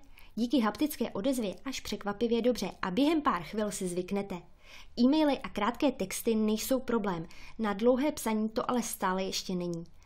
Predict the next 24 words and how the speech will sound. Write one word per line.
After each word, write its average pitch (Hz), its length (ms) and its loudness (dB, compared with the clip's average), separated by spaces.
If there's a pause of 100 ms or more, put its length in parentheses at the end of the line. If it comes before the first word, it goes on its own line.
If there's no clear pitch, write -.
(340)
Problém 254 380 4
také 262 260 0
nastává 262 500 2
ve 226 100 0
chvíli, 196 460 -2
kdy 208 180 -4
jste - 200 -2
opravdu 190 440 -2
zdatný 175 420 -4
pisálek. 185 680 -4 (360)
Vibrační 233 520 0
odezva 233 420 0
se 202 200 -6
s 196 120 -6
rychlostí 240 480 -2
psaní 262 340 -2
začne 269 300 -2
zpomalovat 220 600 -2 (300)
a 202 60 -4
jistota 285 480 2
dotyku 233 400 0
je 202 120 0
ta 170 140 -8
tam. 175 380 -4